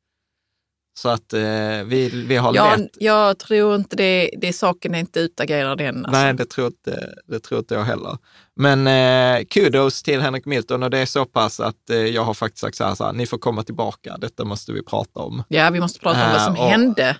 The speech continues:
Speaker 1: ja, och, eh,
Speaker 2: <clears throat>
Speaker 1: och, eh, och Henrik är ju fantastisk, alltså, de är så himla duktiga. Och Henrik är så himla rolig. "Ja, men, eh, vi har ju ett, eh, lägre, eh, beta i, i nedgångar och ett högre beta i uppgång." Det var hans <laughs> svar.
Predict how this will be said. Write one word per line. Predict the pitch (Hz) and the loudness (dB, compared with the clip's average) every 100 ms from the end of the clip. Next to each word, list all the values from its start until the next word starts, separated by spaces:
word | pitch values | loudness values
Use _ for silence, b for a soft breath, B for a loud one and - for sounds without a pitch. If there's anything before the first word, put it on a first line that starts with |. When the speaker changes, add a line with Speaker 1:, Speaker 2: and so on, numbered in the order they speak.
| _ | _
Speaker 1:
ja, | 123 123 131 127 | 0 2 2 2
och, | 131 123 - - | 2 0 -2 -4
eh, | 117 117 113 | 0 2 4
Speaker 2:
<clears throat> | 254 254 | 4 6
Speaker 1:
och, | 214 160 120 | 4 2 -2
eh, | 113 104 98 | -4 -4 -6
och | 117 123 | -2 0
Henrik | 143 117 110 120 | 0 0 -4 -2
är | 127 | 0
ju | 107 | 0
fantastisk, | - 104 - | -2 -8 -8
alltså, | - 120 | -8 -6
de | 120 117 | -4 -4
är | |
så | 107 | -6
himla | 104 - 113 104 101 | -6 -4 -2 -2 -2
duktiga. | 123 - - - 113 b b _ | -4 -4 -14 -14 -14 b b _
Och | 127 | -2
Henrik | 123 110 113 | 0 -2 -2
är | 123 | -4
så | 107 | -2
himla | 113 107 | -4 -6
rolig. | 101 110 98 104 | -4 -2 -2 2
"Ja, | 147 165 | 2 4
men, | 151 143 | 2 0
eh, | 139 135 | 0 -2
vi | 131 139 | -2 -2
har | 131 127 123 | 0 0 0
ju | 120 | -2
ett, | 120 - | -6 -4
eh, | 120 | -4
lägre, | 131 131 117 117 110 107 | 0 -2 -2 -4 -4 -4
eh, | - 107 107 | -6 -6 -4
beta | 123 117 98 - 101 107 107 - | -2 -2 -2 -4 -2 -2 -2 -6
i, | 110 101 101 - 104 101 | -8 -6 -8 -8 -8 -8
i | |
nedgångar | 110 147 165 147 139 135 | -6 -6 -6 -8 -6 -6
och | 123 | -8
ett | - | -6
högre | 117 107 101 104 - | -6 -6 -6 -8 -8
beta | 101 113 95 - 90 | -8 -4 -4 -6 -10
i | 90 | -8
uppgång." | - 113 - - 104 107 _ _ | -8 -10 -10 -10 -8 -10 _ _
Det | 127 | 0
var | 117 | 2
hans | 131 117 | 2 0
<laughs> | - | -4
svar. | 151 - - | -4 -4 -2